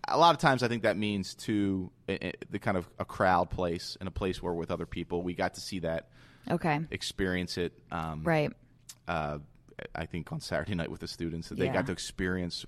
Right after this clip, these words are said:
Speaker 1: worship and authentic
Speaker 2: Together,
Speaker 1: worship.
Speaker 2: yeah.
Speaker 1: And there's something that changes things. It just,
Speaker 2: Mm-hmm.
Speaker 1: it's God's presence in a way that's
Speaker 2: Mm-hmm.
Speaker 1: palpable that, um,
Speaker 2: Right. They can't be explained
Speaker 1: they
Speaker 2: by
Speaker 1: can't, yeah.
Speaker 2: anything else.
Speaker 1: And when you experience that a little bit, you want more of it or want to experience that.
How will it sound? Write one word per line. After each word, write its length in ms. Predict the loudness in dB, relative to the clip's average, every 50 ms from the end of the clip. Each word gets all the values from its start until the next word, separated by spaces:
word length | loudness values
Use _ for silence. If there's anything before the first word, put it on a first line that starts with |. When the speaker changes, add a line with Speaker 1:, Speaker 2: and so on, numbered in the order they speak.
| -8 -2
Speaker 1:
worship 460 | 0 0 0 0 -2 -4 -4 -4 -2
and 100 | -2 -2
authentic 300 | -4 -4 -4 -6 -4 0
Speaker 2:
Together, 200 | 0 0 2 2
Speaker 1:
worship. 260 | 0 -2 -2 -2 -4 -2
Speaker 2:
yeah. 220 | -2 -2 0 -2 -2 -6 -4
Speaker 1:
And 80 | -2 -2
there's 100 | 0 4
something 240 | 4 2 4 4 2
that 140 | 2 2 0
changes 460 | -2 -2 0 0 0 0 -2 -4 -4
things. 420 | -4 -2 -2 -2 -2 -4 -4 -4
It 60 | -4
just, 220 | -2 0 0 0 -2
Speaker 2:
Mm-hmm. 80 | -2 -4 -6 -14 _ _ -8 -6 -6
Speaker 1:
it's 220 | -6 -6 -14 -4
God's 280 | 0 2 2 2 0 -2
presence 460 | -2 0 2 2 2 0 -4 -4 -2
in 80 | -2
a 60 | -2 0
way 320 | 0 0 0 0 0 0
that's 220 | 0 -2 0 0 0
Speaker 2:
Mm-hmm. 100 | 2 2
Speaker 1:
palpable 500 | 0 0 -2 -8 -6 -2 -2 -2 -2 -2
that, 220 | -4 -6 -8 -8 -12 -16 -20 -20 -20 -20 -20 -20 -20 -20 -20 -18 -10
um, 480 | -6 -4 -4 -4 -4 -4 -6 -8 -8 -12 -14 -20 -20 -20 _
Speaker 2:
Right. 280 | -4 -2 -2 -2 -4 -6
They 80 | -6 -8
can't 240 | -4 -2 -2 -2 0
be 80 | -2 -4
explained 500 | -4 -4 -10 -6 -4 -2 -2 -2 0 -2
Speaker 1:
they 40 | 0 0
Speaker 2:
by 80 | 2
Speaker 1:
can't, 340 | 2 2 2 0 -4 -6 -8 -4
yeah. 80 | -4 -2
Speaker 2:
anything 320 | -2 -2 -2 -2 0 0
else. 420 | 0 0 0 -4 -6 -10 -14 -8 -4
Speaker 1:
And 120 | 0 2
when 100 | 2 4
you 80 | 4 2
experience 500 | 2 0 -4 -2 0 2 2 2 2 2
that 100 | 2 2
a 40 | 2 2
little 200 | 2 0 0 2
bit, 220 | 2 2 2 2
you 120 | 0 0
want 200 | 0 0 0 -2
more 260 | -2 -2 -2 0 -2 -2
of 80 | -2
it 140 | -4 -4 -4
or 100 | -4 -4
want 160 | -4 -6 -6
to 60 | -8
experience 480 | -10 -12 -10 -6 -6 -4 -4 -4 -4 -6
that. 240 | -6 -6 -6 -8